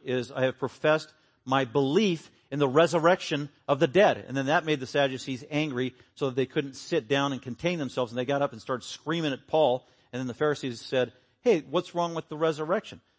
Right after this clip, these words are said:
We believe in the resurrection. This man has done nothing wrong." And then the Sadducees and Pharisees began to go at each other's throats, and it became a tumult, totally chaotic, out of control.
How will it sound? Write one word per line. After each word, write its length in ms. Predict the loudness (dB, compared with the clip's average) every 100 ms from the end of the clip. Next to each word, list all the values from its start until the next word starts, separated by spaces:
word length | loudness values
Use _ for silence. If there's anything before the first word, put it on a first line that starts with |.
| _ _
We 100 | -4
believe 220 | 0 0
in 60 | 0
the 80 | 0
resurrection. 520 | -2 -2 -4 -4 -6
This 160 | -6 -6
man 120 | -6
has 100 | -4
done 180 | -4 -4
nothing 240 | -6 -6
wrong." 220 | -6 -6
And 140 | -4 -4
then 200 | -4 -8
the 80 | -16
Sadducees 520 | -4 -4 -4 -12 -14
and 100 | -8
Pharisees 400 | -4 -4 -4 -14
began 300 | -12 -10 -10
to 180 | -8 -10 -10 _ _ _
go 100 | -2
at 120 | -2
each 160 | -4 -8
other's 360 | -10 -12 -18 _
throats, 440 | -12 2 2 2 -6
and 80 |
it 40 | -10
became 360 | -8 -4 -4
a 100 | -4 -12
tumult, 540 | 0 2 6 4 2 -6 _ _
totally 460 | 4 4 4 0 -2 _ _ _ _ _
chaotic, 500 | 2 6 6 4 -2 0
out 140 | 2 2
of 60 |
control. 600 | -2 -6 2 4 4 -2